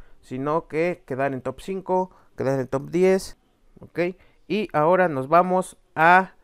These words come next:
el evento de recarga Yin Yang, el cual simplemente lo único que teníamos que hacer era recargar desde un diamante,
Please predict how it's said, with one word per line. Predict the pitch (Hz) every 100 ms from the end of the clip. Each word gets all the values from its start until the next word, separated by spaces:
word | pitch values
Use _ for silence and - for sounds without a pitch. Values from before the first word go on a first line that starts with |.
| _ _ _
el | 160 180 156
evento | 143 175 165 147
de | 139
recarga | 127 - 151 160 156
Yin | 131 139 156 156 143 135
Yang, | 127 107 _ _ _ _ _ _ _ _ -
el | 135 139
cual | 185 208 240 247 _ _ _ _ _ _
simplemente | 208 214 196 180 202 202
lo | 190
único | 190 185
que | -
teníamos | - 151 175
que | -
hacer | 131 165 170
era | - 170 165
recargar | 135 - 127 151 156 -
desde | 135 139 131 -
un | - 240 214
diamante, | 175 180 196 214 302